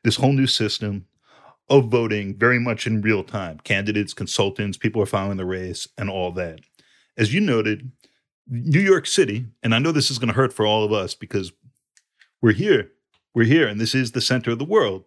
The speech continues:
but New, New York City is weak and feeble. Like, we can't even do our own voting system right unless, like, uh, Albany lets us.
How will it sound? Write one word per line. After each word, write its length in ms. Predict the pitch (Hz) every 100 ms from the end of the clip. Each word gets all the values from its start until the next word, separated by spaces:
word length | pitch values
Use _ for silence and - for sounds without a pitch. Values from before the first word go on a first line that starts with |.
| -
but 280 | 175 104 _ _ _ _ _ _ _ _ _ _
New, 200 | 165 190
New 120 | 160
York 140 | 185 170
City 220 | 180 139
is 120 | 107
weak 400 | 147 214 143 - -
and 100 | -
feeble. 480 | 214 214 101 85 104
Like, 200 | 120 123
we 100 | 139
can't 300 | 170 196 175
even 180 | 165 147
do 180 | 139 165
our 160 | 123 120
own 240 | 139 135
voting 340 | 113 170 170
system 440 | 135 143 - 120 117
right 220 | 110 104
unless, 400 | 113 117 123 -
like, 240 | 120 110 113
uh, 280 | 104 104 -
Albany 420 | - 113 127 120 110
lets 380 | 104 123 -
us. 380 | 82 73 - -